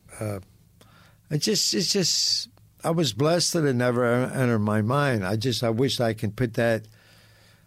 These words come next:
I could put that in some formula in a potion to give it to these people, because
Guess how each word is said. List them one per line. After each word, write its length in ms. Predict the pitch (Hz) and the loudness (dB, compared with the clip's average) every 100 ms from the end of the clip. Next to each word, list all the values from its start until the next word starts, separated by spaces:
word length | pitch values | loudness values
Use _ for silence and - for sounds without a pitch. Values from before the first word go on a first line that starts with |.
| - | -6
I 120 | 117 | -4
could 260 | 110 139 110 | -2 -2 0
put 180 | 160 | 0
that 240 | 156 143 135 | 0 0 2
in 120 | 127 | 0
some 220 | - 120 | 0 -2
formula 440 | 104 143 156 143 131 | -2 0 2 2 0
in 100 | 113 | 0
a 40 | |
potion 520 | 110 151 185 - 131 | 0 2 2 2 0
to 100 | 117 | 0
give 240 | 107 127 113 | 2 2 0
it 100 | 110 | 0
to 100 | 120 | -2
these 260 | 113 110 | 0 -2
people, 320 | - 123 110 107 | -2 -2 -2 -6
because 460 | 107 127 117 - | -4 -2 -4 -6